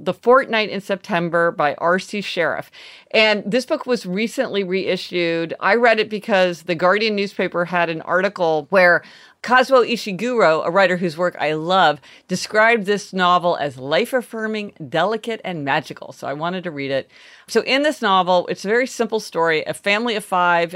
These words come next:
every year they go on a two-week beach vacation. They go to the same place every year. And the way they organize their time is every other day they have an organized family activity. And then every other day, the days in between,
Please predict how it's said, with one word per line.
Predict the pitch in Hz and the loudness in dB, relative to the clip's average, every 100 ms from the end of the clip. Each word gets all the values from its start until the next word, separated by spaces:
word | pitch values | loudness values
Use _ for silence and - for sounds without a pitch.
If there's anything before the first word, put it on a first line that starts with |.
| - | -2
every | 190 254 | -2 0
year | 240 214 | 0 0
they | 196 | 0
go | 170 165 | 0 -2
on | 147 | -2
a | |
two-week | 143 - 240 226 214 202 - _ | -8 -8 -8 -6 -4 -6 -10 _
beach | 220 247 - | -2 -2 -2
vacation. | 139 139 127 127 - 123 156 - - - | -6 -6 -8 -8 -8 -10 -10 -16 -18 -6
They | 175 | -2
go | 175 | -2
to | |
the | 156 | -4
same | 160 185 214 | -4 -2 -2
place | - 214 208 | -2 -4 -4
every | - 170 185 180 | -2 -4 -2 -4
year. | 139 127 120 160 - - - | -2 -2 -4 -8 -14 -14 0
And | 202 208 208 208 202 190 | 2 4 4 2 -2 -2
the | 196 | 2
way | 220 220 | 4 4
they | 196 233 269 | 4 2 2
organize | 196 190 180 175 170 | 0 0 0 -2 -2
their | 170 | -6
time | 170 170 165 | -4 -4 -4
is | 160 160 - | -6 -4 2
every | 226 247 - | 4 4 2
other | 208 240 | 4 4
day | 208 180 | 4 4
they | 180 | 4
have | 190 170 | 2 0
an | 170 | -2
organized | - 196 196 196 180 - | -2 -2 -2 -2 -4 -2
family | 247 285 262 | -4 -2 0
activity. | 180 160 - 143 151 143 | -2 -2 -4 -4 -4 -6
And | 165 | -4
then | 175 170 | -4 0
every | - 156 180 - | -2 0 -2 2
other | 240 240 180 | 2 2 2
day, | 160 147 | 0 0
the | 156 | -2
days | 165 165 165 | -2 -2 -6
in | |
between, | 156 156 254 233 214 | -10 -10 -4 -2 -2